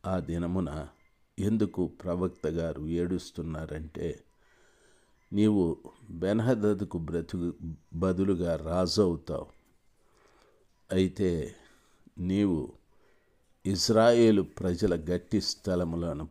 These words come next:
పగలగొడతావు, యవనస్తుల్ని చంపేస్తావు,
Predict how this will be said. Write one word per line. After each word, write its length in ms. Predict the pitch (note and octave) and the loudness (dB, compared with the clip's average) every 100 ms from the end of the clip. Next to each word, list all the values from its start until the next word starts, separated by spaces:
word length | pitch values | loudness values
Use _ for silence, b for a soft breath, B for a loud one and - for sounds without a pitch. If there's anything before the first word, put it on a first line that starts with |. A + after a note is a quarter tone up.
| - F#2 | -10 -6
పగలగొడతావు, 920 | E2 F2+ F#2 D#2 D2+ - E2 C#2 - _ _ _ b b b b b _ - | -2 0 0 -2 -8 -8 -8 -10 -12 _ _ _ b b b b b _ -4
యవనస్తుల్ని 760 | F2+ F#2+ F#2+ F2+ - - D#2+ D#2+ | 0 0 0 -2 -4 -4 -4 -4
చంపేస్తావు, 1000 | - F#2 D#2+ - D2+ D#2 - D#2 C2+ | -6 -8 -6 -6 -8 -8 -12 -12 -12